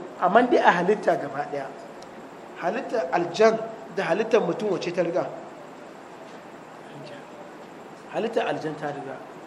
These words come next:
Domin Allah Ta'ala ce, "Wal janna khalaqnahu min qablu min nari sam." Min qablu, ay min qabli khalqil bashar. Tunda, eh, "Wa idh qala rabbuka, eh, rabbuka lil malaikati inni khaliqun basharan min tin." Min,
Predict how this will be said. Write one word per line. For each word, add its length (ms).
Domin 160
Allah 140
Ta'ala 300
ce, 80
"Wal 140
janna 760
khalaqnahu 680
min 160
qablu 320
min 160
nari 220
sam." 220
Min 220
qablu, 420
ay 140
min 240
qabli 280
khalqil 400
bashar. 320
Tunda, 340
eh, 180
"Wa 120
idh 100
qala 200
rabbuka, 280
eh, 640
rabbuka 260
lil 80
malaikati 380
inni 140
khaliqun 420
basharan 400
min 160
tin." 260
Min, 160